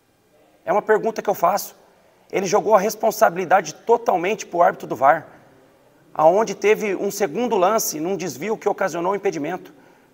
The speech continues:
A central do, do, do apito, a comentarista de arbitragem, detectou esse desvio, que gera um segundo lance.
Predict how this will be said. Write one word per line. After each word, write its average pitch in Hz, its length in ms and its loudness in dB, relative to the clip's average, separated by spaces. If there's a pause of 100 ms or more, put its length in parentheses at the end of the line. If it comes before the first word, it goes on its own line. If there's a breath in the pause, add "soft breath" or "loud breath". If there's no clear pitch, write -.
(360 soft breath)
A 156 100 0
central 196 640 2
do, 165 220 2
do, 151 180 -6
do 147 100 2
apito, 175 520 -2 (360 soft breath)
a - 60 -20
comentarista 175 480 -2
de 214 80 -2
arbitragem, 170 640 0 (160 loud breath)
detectou 202 640 2
esse 202 160 -2
desvio, 160 460 -6 (180 loud breath)
que 165 80 -8
gera 175 260 0
um 214 80 -2
segundo 208 380 -4
lance. 190 380 -4